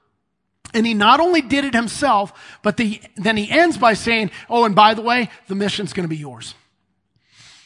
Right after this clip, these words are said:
Th-, th-, it's not gonna be him getting it. He said, "Hey, pray that the Lord raises up you all to send out into his harvest." He gave the mission to us. Now, yes, laundry still needs done.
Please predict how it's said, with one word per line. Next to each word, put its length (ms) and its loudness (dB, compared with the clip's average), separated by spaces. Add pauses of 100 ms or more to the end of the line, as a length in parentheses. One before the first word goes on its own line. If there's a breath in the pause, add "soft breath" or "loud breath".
(120)
Th-, 200 -2
th-, 160 -2 (520)
it's 180 -6
not 160 6
gonna 140 2
be 120 2
him 220 4
getting 200 -2
it. 60 -4
He 100 -2
said, 380 -4
"Hey, 160 -2
pray 440 -6 (160)
that 140 -8
the 60 -6
Lord 320 0
raises 380 -2
up 300 -2 (560 soft breath)
you 260 6
all 320 4
to 140 -4
send 260 0
out 140 2
into 160 0
his 200 0
harvest." 640 -6 (240 soft breath)
He 140 0
gave 340 0
the 80 -4
mission 480 -4 (200 loud breath)
to 160 -4
us. 280 0 (200 loud breath)
Now, 120 2
yes, 460 0 (220 loud breath)
laundry 600 0
still 380 -4
needs 340 -4
done. 600 -4